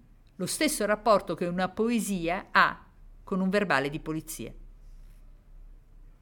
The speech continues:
Se ne deve concludere che stiamo perseguendo un vano dilemma? Che la verità artistica è tanto diversa dalla comune verità da negare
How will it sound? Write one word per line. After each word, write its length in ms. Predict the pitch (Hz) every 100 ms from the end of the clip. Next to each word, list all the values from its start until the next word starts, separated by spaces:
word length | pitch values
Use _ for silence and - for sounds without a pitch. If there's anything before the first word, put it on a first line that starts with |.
| - - - -
Se 140 | 208
ne 100 | 185
deve 240 | 196 208
concludere 560 | 208 208 208 220 208 202
che 100 | 202
stiamo 360 | 196 202 196 196
perseguendo 560 | 190 - 185 202 190
un 80 | 190
vano 240 | 190 196
dilemma? 600 | 185 202 202 180 180 202 - - _ - - - _ - - -
Che 100 | 214
la 120 | 202
verità 340 | 214 220 233
artistica 560 | 233 220 262 254 254 214
è 40 |
tanto 280 | 214 247 233
diversa 440 | 208 214 226 -
dalla 220 | 196 185 190
comune 360 | 208 220 220
verità 360 | 196 196 196 220
da 140 | 208
negare 720 | 196 196 214 226 233 233 240